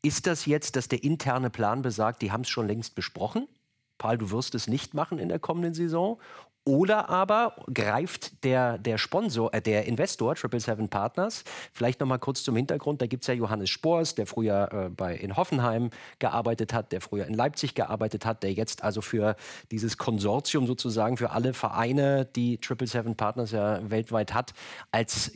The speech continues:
Global Sports Manager fungiert, also der sich darum kümmert. Und da hieß es ja,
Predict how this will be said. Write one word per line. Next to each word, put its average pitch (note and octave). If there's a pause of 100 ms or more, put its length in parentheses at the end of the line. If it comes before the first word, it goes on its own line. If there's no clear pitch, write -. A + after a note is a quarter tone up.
Global B2+
Sports -
Manager F#2
fungiert, F#2
also F2+
der F#2+
sich F2+
darum G2
kümmert. F2
Und F2+
da A2
hieß D#3
es -
ja, F3